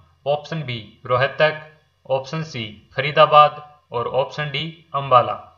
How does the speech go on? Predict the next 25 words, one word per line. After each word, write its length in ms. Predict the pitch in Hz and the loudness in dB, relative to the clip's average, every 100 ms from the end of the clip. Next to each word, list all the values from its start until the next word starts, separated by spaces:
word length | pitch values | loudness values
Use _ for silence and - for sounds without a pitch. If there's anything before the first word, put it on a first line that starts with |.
| _ _ _ - | _ _ _ -8
तो 60 | |
इस 120 | 120 - | -8 -8
question 300 | 156 190 175 | -10 -8 2
का 120 | 139 | 6
right 240 | 139 180 | 6 4
answer 280 | 190 190 185 | 0 -2 -2
होगा 220 | 143 139 | 0 2
option 360 | 147 147 156 143 | 2 0 -8 -8
D 120 | 113 101 - _ | -10 -12 -18 _
अम्बाला। 440 | 135 135 131 120 87 - - _ _ _ | -8 2 4 4 0 -8 -20 _ _ _
यस, 340 | 131 131 - - _ _ _ | -4 -4 -6 -20 _ _ _
हरियाणा 380 | 127 151 180 190 | -4 0 2 2
में 260 | 151 104 - | 0 -6 -8
अंतर्राष्ट्रीय 800 | 139 147 175 196 196 185 190 151 | -8 2 4 4 2 -4 -6 -6
स्तर 220 | - 147 | -6 -6
का 480 | - 113 107 - - 123 | 2 2 2 -8 -20 -10
युद्ध 240 | 185 190 | -8 -8
स्मारक 440 | - - 147 185 139 | -8 4 4 4 -2
स्थल 280 | - 151 | -10 -10
कहाँ 260 | 139 123 131 | 0 6 6
पर 180 | - 175 | 6 -2
स्थापित 400 | - 143 160 160 | 0 0 0 -4
किया 160 | 156 143 | 0 2
गया 180 | 139 | 2
है? 160 | 123 139 | 0 -4